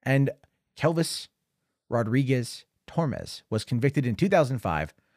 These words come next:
on the charge of possession of a controlled substance. So he has had a run-in with the law before. But think about that for a second.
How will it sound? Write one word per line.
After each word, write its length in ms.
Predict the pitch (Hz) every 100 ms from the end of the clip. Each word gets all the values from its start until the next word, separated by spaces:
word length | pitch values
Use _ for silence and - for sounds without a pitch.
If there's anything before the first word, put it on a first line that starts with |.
| _ _
on 180 | - 120
the 120 | 113
charge 680 | 92 - 170 196 143 120 - - _
of 100 | -
possession 380 | - 110 87 104
of 80 | 82
a 40 |
controlled 380 | - - 85 71
substance. 380 | 82 - - -
So 220 | 131 117 - _ _ _
he 200 | - 240
has 80 | 208
had 220 | 170 185
a 60 | 139
run-in 420 | 127 165 180 165
with 140 | 156
the 80 | 139
law 420 | 117 113 110 110 _ _ _ -
before. 460 | 107 - 78 50 - _ _ _ _ _ _ _ _ _ _ _ _ _ _ _ _ _ -
But 100 | 214
think 200 | 320 165
about 220 | 107 -
that 160 | -
for 120 | - -
a 40 |
second. 260 | - 127